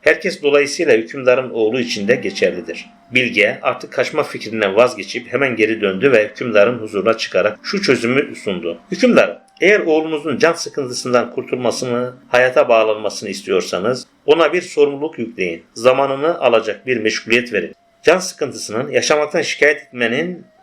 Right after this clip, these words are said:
ana sebebi başıboşluktur. Oğlunuza yükleyeceğiniz sorumluluk ne derece ciddi, sonucu ne derece ağır olursa kendini o ölçüde can sıkıntısından kurtaracak, hayattaki sorunlarla, problemlerle mücadele etme azmi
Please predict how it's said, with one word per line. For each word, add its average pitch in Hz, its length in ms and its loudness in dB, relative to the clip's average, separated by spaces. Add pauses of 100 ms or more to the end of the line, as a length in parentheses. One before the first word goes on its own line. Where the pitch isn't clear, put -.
(240)
ana 151 200 4
sebebi 135 480 -2
başıboşluktur. 110 880 -2 (480)
Oğlunuza 135 560 4
yükleyeceğiniz 110 760 0
sorumluluk 113 580 0 (240)
ne 156 200 2
derece 104 600 0 (100)
ciddi, 104 680 -2 (180)
sonucu 131 460 2
ne 151 120 2
derece 120 400 2
ağır 123 220 6
olursa 117 600 -2 (100)
kendini 120 320 2
o 127 180 0
ölçüde 117 520 0
can 127 160 0
sıkıntısından 113 840 -6
kurtaracak, 101 720 0 (320)
hayattaki 127 560 0
sorunlarla, 113 840 0
problemlerle 101 720 2
mücadele 101 460 0
etme 117 280 -2
azmi 117 600 -2